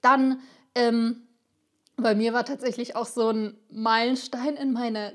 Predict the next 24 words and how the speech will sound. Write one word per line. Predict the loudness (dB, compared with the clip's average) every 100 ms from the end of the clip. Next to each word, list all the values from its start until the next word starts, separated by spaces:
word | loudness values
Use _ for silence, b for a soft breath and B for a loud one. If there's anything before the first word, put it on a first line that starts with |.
| -10
Kindheit | -8 -6 -2 -2 -2
oder | -4 -4
Jugend, | -2 -2 -2 -4
muss | -6
ich | -8 -4
sagen, | -4 -2
als | -4 -4
ich |
in | -2
die | 0
Oberstufe | 0 0 -2 -6 -8 -8
gekommen | -8 -6 -6 -4
bin, | -4 -2
so. | -2 -2 -4 B B B -10
Ich | -4
hatte | -2 -2
panische | -2 2 2 2 -2 0
Angst | -2 -2 -4
davor, | -4 -4 0 2 2 0 B B B -2
dass | 0 0
ich | -2
zum | -6 -2
ersten | 2 0 0 -4
Mal | 0 2 2 2